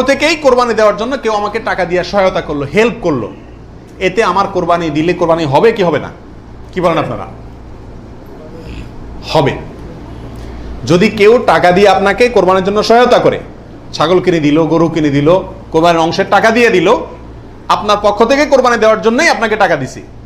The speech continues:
তার টাকা দিয়ে আপনি নিজে কোরবানি দিলেন নিজের পক্ষ থেকে, এটাতে কোনো অসুবিধা নাই। যে কোনো অর্থনৈতিক ইবাদতে অর্থটা যদি তৃতীয় প-, দ্বিতীয় পক্ষ দিয়ে দেয়, অন্য কেউ দিয়ে দেয়, এবং তার টাকা দিয়ে আপনি ওই ইবাদতটা করেন,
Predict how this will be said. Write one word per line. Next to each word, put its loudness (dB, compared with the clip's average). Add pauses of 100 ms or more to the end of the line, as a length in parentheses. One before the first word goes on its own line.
(160)
তার 2
টাকা 0
দিয়ে -2
আপনি -4
নিজে -4
কোরবানি -4
দিলেন -6
নিজের -10
পক্ষ -14
থেকে, -16 (800)
এটাতে -2
কোনো -2
অসুবিধা 2 (640)
নাই। -6 (600)
যে 2
কোনো 4
অর্থনৈতিক 0
ইবাদতে 2 (360)
অর্থটা 2
যদি -2
তৃতীয় -4
প-, 0
দ্বিতীয় 0
পক্ষ -2
দিয়ে 4
দেয়, 2 (440)
অন্য 0
কেউ 2
দিয়ে 4
দেয়, 4 (300)
এবং -2
তার 0
টাকা -2
দিয়ে -2
আপনি -8
ওই -6
ইবাদতটা -4
করেন, 0